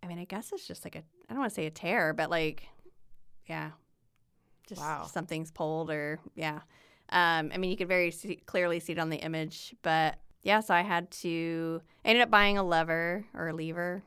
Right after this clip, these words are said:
Speaker 1: I don't know how to pronounce it, for the treadmill and
Speaker 2: Okay.
Speaker 1: ran on that, which is, like, body weight assisted, like, bungee.
Speaker 2: Okay, I can picture it now.
Speaker 1: Yeah,
Speaker 2: Okay.
Speaker 1: like,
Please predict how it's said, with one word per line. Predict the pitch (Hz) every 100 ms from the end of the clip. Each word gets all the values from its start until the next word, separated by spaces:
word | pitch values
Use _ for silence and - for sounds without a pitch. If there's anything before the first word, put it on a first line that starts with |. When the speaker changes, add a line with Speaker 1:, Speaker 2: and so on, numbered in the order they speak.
| -
Speaker 1:
I |
don't | 165 156
know | 151
how | 156
to | 156
pronounce | 165 165 -
it, | 190 - _ _ -
for | 196
the | 190
treadmill | 190 175 185 185 196 208 214 - -
and | 165 165 160
Speaker 2:
Okay. | 160 143 180 185 - - -
Speaker 1:
ran | 170 170 170
on | 170 160
that, | 156 180
which | 185
is, | 175
like, | 175 165 - -
body | 190 151 151
weight | 151 151 -
assisted, | 165 160 - 151
like, | 151 -
bungee. | 151 160 151 151 151 160 -
Speaker 2:
Okay, | 220 214 185
I |
can | 180
picture | 175 - 160
it | 151
now. | 143 135 147
Speaker 1:
Yeah, | - -
Speaker 2:
Okay. | 175 165 127
Speaker 1:
like, | 143